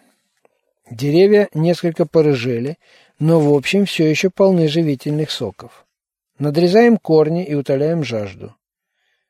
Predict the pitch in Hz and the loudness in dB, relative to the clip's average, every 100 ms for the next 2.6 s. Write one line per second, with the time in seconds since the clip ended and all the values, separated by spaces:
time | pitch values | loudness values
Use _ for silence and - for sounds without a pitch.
0 | _ _ _ 165 170 180 - _ _ _ | _ _ _ 0 2 0 -8 _ _ _
1 | _ _ 120 214 - 185 165 - 170 - | _ _ 2 2 2 0 0 0 -2 0
2 | 147 - 139 123 113 156 | -2 -2 -6 -6 -6 -12